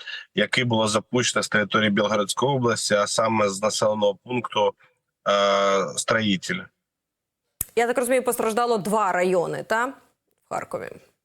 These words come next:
Speaker 1: Удари, так, було д-, два райони, три удари, е, о третій годині тридцять п'ять хвилин ранку. Е, два удари по Шевченківському району. Е,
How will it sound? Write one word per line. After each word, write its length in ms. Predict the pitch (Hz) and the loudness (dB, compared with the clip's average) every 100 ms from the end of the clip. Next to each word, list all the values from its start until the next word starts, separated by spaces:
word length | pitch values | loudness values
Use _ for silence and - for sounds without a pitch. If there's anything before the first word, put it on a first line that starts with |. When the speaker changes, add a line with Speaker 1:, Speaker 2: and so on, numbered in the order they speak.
| _ _ _ - - _ | _ _ _ -20 -20 _
Speaker 1:
Удари, 480 | 117 127 147 143 131 | -2 2 2 4 2
так, 260 | 113 120 107 | 2 0 0
було 420 | 110 117 120 117 | -2 0 2 0
д-, 960 | 104 98 107 110 107 107 107 107 107 104 98 _ - | -2 -4 0 2 2 2 2 2 2 0 -4 _ -2
два 160 | 120 | 2
райони, 680 | 117 117 123 151 160 151 135 | 2 0 0 0 -2 -2 -2
три 160 | 110 113 | -2 -4
удари, 520 | 110 107 131 139 123 120 _ _ _ _ - | -2 0 2 2 2 -2 _ _ _ _ -2
е, 300 | 107 107 104 | 2 4 4
о 340 | 104 104 113 | 4 2 0
третій 380 | 107 117 117 120 | 0 0 0 -2
годині 360 | 104 110 117 107 | -2 0 0 0
тридцять 360 | 107 104 104 | 0 0 -2
п'ять 200 | - 107 | 0 -2
хвилин 360 | - 110 110 110 | 0 0 2 2
ранку. 500 | 117 131 127 110 107 104 - _ _ _ _ _ - - | 2 2 0 0 0 -2 -10 _ _ _ _ _ -8 0
Е, 340 | 101 104 101 | 2 4 2
два 320 | 95 113 123 | 0 0 0
удари 320 | 120 120 117 | 2 0 0
по 160 | 107 117 | -2 -6
Шевченківському 760 | - 107 143 127 120 - 120 113 | -6 -4 -2 0 -2 0 0 2
району. 540 | 110 113 107 104 98 - - _ _ _ - | 2 2 2 2 0 -2 -20 _ _ _ -2
Е, 240 | 104 104 | 2 2